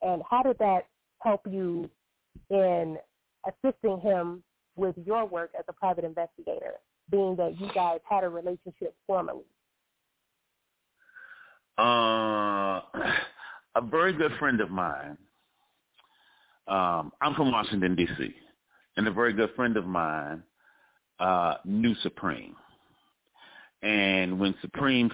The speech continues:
Speaker 2: first got arrested, I didn't know Supreme before he got arrested.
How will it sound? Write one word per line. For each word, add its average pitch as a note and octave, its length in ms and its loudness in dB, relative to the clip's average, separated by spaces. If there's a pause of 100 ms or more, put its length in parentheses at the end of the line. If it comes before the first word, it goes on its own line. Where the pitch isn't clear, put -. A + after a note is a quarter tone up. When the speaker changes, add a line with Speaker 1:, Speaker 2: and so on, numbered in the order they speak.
Speaker 2:
first A#2+ 280 2
got E2+ 160 2
arrested, G2+ 580 -2
I D3 140 0
didn't D#3+ 280 0
know C#3+ 160 -2
Supreme G#2+ 420 -4
before F2 280 -2
he F2+ 120 -6
got D#2 180 -4
arrested. - 440 -10